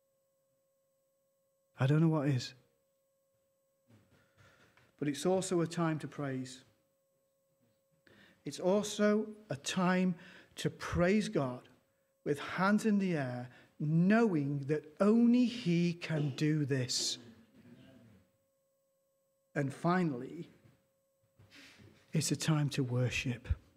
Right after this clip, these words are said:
Not just praise. Worship. Church, I tell you how bad this situation is, right?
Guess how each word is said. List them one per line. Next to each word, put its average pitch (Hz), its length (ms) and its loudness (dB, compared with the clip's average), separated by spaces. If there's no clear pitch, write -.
Not 170 220 2
just - 280 -4
praise. 117 560 -4
Worship. - 540 0
Church, 165 600 0
I - 80 -8
tell 185 240 0
you 185 80 4
how 165 180 2
bad 147 300 0
this 139 140 -4
situation 123 600 -4
is, 113 280 -10
right? 113 260 -12